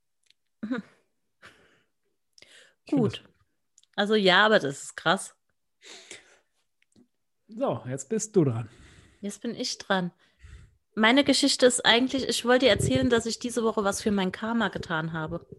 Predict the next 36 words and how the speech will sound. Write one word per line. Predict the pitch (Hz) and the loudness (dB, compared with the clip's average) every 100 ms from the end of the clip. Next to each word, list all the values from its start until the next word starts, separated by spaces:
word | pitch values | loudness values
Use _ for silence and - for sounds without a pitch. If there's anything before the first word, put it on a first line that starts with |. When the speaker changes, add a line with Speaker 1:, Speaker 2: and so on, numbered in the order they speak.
| - 120 151 | -20 -12 -2
Speaker 2:
Mhm. | 262 - _ _ _ _ _ - _ _ - - _ _ - | -2 -4 _ _ _ _ _ -20 _ _ -20 -20 _ _ 2
Speaker 1:
Und | 220 | 2
zwar | - - 175 165 269 - - - | 2 0 6 6 6 0 -16 -12
war | 185 196 | -2 0
ich | 185 - | 0 -6
Dienstagmorgen | 202 - 190 175 185 165 156 160 214 - - | -6 -6 -6 -6 -2 0 0 0 -2 -8 -14
voll | - 226 214 | 2 6 6
gut | 214 208 | 4 -2
gelaunt. | - 196 131 123 - _ _ _ _ | 0 4 4 2 -6 _ _ _ _
Speaker 2:
Mhm. | 127 104 151 208 - _ _ | -8 -4 -4 -4 -10 _ _
Speaker 1:
Passiert | - 202 180 143 - _ | -8 -6 -2 -2 -4 _
manchmal. | - 131 131 127 143 _ _ - | -12 -12 -10 -14 -16 _ _ -8
Speaker 2:
Mhm. | 123 147 - _ _ _ _ _ _ _ _ | -4 -4 -6 _ _ _ _ _ _ _ _
Speaker 1:
Und | 185 165 | -10 -8
ich | 147 - | -10 -6
war | 143 | -6
so | 139 123 _ | -6 -12 _
auf | - 156 | -8 -6
dem | 139 | -8
Weg | 127 | -8
zur | - | -4
Arbeit | - 320 285 254 247 | 2 4 4 4 2
und | 170 | -6
dachte, | 160 - | -10 -12
ach, | 247 - | -14 -12
guck | 381 - | -14 -2
mal, | 330 277 | 2 4
und | 240 | 4
eigentlich | 202 185 190 185 - | 2 0 0 -6 -10
ist | - | -12
das | 151 | -10
Leben | 165 156 | -8 -6
ja | 143 | -8
ganz | 139 151 | -8 -6
schön | - 349 349 339 | -2 2 2 0
und | 156 139 - | -4 -6 -10